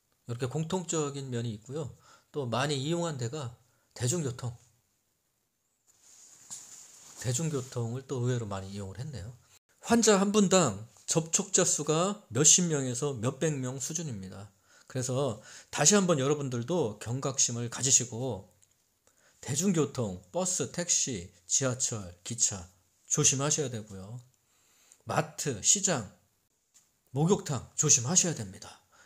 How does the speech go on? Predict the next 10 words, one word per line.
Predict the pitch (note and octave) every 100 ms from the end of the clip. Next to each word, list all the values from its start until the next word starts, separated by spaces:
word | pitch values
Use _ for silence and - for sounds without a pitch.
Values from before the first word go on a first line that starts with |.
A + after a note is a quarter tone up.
| _
그리고 | - F3+ E3+ F3+ A2+ G#2+ - - _
의외로 | C3+ E3+ B3 A#3
병원 | - C3+ F#3 F#3 A2 - _ _
조심하셔야 | - - E3 D#3 C#3+ B2+ -
돼요. | G2 F#2 F2+ -
병원이야말로 | A2+ E3 A3 G#3+ D#3 B2+ A2 G#2+ A#2+ -
온갖 | B2 D3+ C#3+
아픈 | - - E3
사람들이 | D#3+ D#3 A#2+ G#2+
많이 | G#2 G#2 G#2+